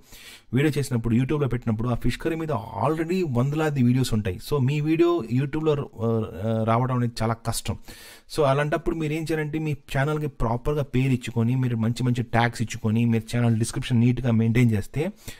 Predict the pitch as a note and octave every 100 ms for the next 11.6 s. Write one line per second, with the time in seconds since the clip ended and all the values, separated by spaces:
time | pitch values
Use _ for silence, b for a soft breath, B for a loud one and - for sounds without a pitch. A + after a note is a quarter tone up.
0 | B - B2 C3 - D3 - E3 D#3+ D3
1 | C3+ D3 C#3+ B2 B2 C3 C3 B2 C#3+ C3
2 | B2+ D#2+ B2+ B2 B2+ B2 A#2 A#2 A2+ -
3 | A2+ A2 B2 A#2+ B2 F#3 B B B B
4 | A#2 A2+ A2+ B2+ B2+ A2 G2 F2+ E2+ -
5 | B B A#2 E3 E3 D#3+ D3+ C#3 C3 C3+
6 | C3+ C3+ C3+ C3 C3 B2+ C3 - B2+ -
7 | C3 G#2 - - - _ - C#3 B2+ D3
8 | C3+ F3 F4+ E3+ D#3 D#3 D#3+ C#3 B2+ C#3+
9 | C#3+ D3 C3 C3 C#3+ C#3 C#3+ - C#3 A#2
10 | B2 A#2+ A2+ B2 B2+ B2 A#2 A#2 - G#2
11 | A2 A2 G#2+ A2 A#2+